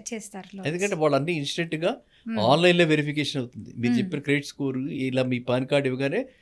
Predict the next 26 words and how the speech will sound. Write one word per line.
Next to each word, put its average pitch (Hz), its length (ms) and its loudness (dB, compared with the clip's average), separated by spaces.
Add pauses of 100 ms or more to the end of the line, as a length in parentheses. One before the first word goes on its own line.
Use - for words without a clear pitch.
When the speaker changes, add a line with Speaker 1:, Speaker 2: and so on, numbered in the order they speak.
(140)
Speaker 1:
మ్మ్. 240 120 -2
Speaker 2:
ఇన్‌స్టెంట్‌గా 151 400 -2
వెరిఫై 117 240 -2
అయిపోతుంది. - 500 -12
Speaker 1:
డిఫరెంట్ 311 280 2
Speaker 2:
కా- 294 60 -4
Speaker 1:
బ్యాంక్స్‌తో 277 380 2
కూడా 320 220 -4
కనెక్టివిటీ 262 540 -4
ఉంటుంది 233 320 -8
కాబట్టి 233 320 -4
Speaker 2:
ఎస్. 214 100 0
Speaker 1:
ఈజీగా 240 280 -4
తెలుసుకోవచ్చు. 202 580 -6
Speaker 2:
చాలా 143 100 8
తొందరగా 107 360 -2
వస్తుంది. - 340 -10
Speaker 1:
మ్మ్. 190 260 -10
Speaker 2:
So 175 140 -6
కాబట్టి 165 360 2
ఆ 131 240 8
విధంగా 175 840 2
మనం 165 260 -2
వన్ 131 220 0
వీక్ 139 200 0
to, 175 300 -8